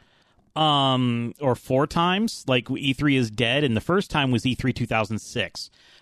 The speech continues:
uh, because they had pared down E three in two thousand seven, which I still attended in two thousand seven. Uh, they did not have it at the convention center. It was a bunch of hotels in Santa Monica, and I was like, "All right, well,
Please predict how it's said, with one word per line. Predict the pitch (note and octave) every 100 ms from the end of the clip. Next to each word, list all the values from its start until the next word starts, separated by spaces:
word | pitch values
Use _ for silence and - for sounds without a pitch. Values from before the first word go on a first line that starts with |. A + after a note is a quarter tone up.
| -
uh, | C3 G#2+ G#2+
because | G#2+ B2+ A2+ G2+
they | A#2+
had | G#2
pared | C3 C3+
down | B2+ B2
E | A#2+ A2+
three | B2+ A2+
in | A2
two | G#2 B2+
thousand | A#2+ A2+ G#2+
seven, | - E3 D3+ B2
which | A#2 C3+
I | D#3
still | - A3+
attended | F3 - F#3 D#3 B2
in | A#2
two | C#3
thousand | C3+ B2 A2+
seven. | A2 C3+ A2 F2+ - - - - D3
Uh, | C#3+ C3 B2 A#2+
they | C#3
did | B2+ C3+
not | D3 C#3+
have | C#3 C3+
it | C3
at |
the | B2
convention | C3+ C3 B2 C3
center. | A#2 B2+ A#2+ A#2+
It |
was | A2+ A2+
a |
bunch | A2+ B2
of | C3
hotels | A#2 A2+ B2 A2 A2+ -
in | A2+
Santa | - A2 G#2+
Monica, | G2+ G#2 F#2+ G#2+
and | G2+
I |
was | G#2 G2+
like, | G#2+
"All | A2
right, | G#2+
well, | A2+ G#2+